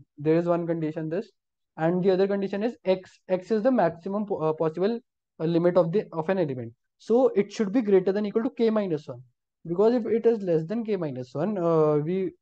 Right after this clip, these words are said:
won't be able to make the max equal to K। If th-, both these conditions satisfy, then we will try to make the array। If any of these condition doesn't satisfy, then the answer is minus one for sure।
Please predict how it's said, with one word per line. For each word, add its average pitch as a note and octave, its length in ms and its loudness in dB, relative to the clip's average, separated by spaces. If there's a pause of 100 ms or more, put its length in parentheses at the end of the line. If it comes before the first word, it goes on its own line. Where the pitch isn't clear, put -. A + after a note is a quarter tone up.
won't F3 320 2
be G#3 100 2
able F#3+ 180 6
to G#3 80 -2
make F3 240 -2
the G3+ 80 0
max E3+ 240 -4
equal D#3 240 -6
to D#3+ 80 -6
K। - 120 -16 (680)
If G3 120 4
th-, E3 240 -4
both F#3 280 4
these A#3 160 2
conditions G#3+ 420 0
satisfy, G3+ 380 0
then G3 240 -4
we F#3+ 80 -6
will G3 180 -2
try F3 220 2
to E3+ 80 -4
make D#3+ 200 -2
the D3 100 -2
array। C#3+ 200 0
If F3+ 60 -2 (180)
any F#3+ 220 0
of A3 120 4
these A#3+ 120 -2
condition G#3 420 -6
doesn't F#3+ 280 -2
satisfy, E3 380 -2
then F#3+ 200 -6
the F#3+ 100 -2
answer E3 240 -4
is G#3 60 -4
minus A#2+ 260 -8
one A2+ 140 -18 (100)
for E3 100 2
sure। A#2+ 300 -10